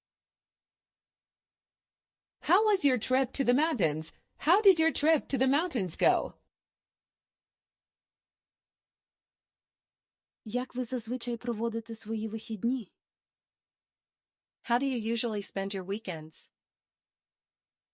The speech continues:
Speaker 1: How do you usually spend your weekends?
Speaker 2: Чи можеш ти забрати мене в аеропорту завтра?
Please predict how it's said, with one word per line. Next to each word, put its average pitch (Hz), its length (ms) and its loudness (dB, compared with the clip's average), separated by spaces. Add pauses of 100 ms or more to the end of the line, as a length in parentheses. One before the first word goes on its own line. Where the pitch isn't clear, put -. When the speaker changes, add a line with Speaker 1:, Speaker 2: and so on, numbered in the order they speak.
(500)
Speaker 1:
How 381 260 4
do 403 100 4
you 277 140 6
usually 240 500 4
spend 226 480 2
your 269 200 4
weekends? 214 680 0 (3250)
Speaker 2:
Чи - 180 -4
можеш 254 360 -2
ти 233 140 -4
забрати 208 500 -4
мене 196 280 -2
в 185 140 -14
аеропорту 190 580 -4
завтра? 170 580 -6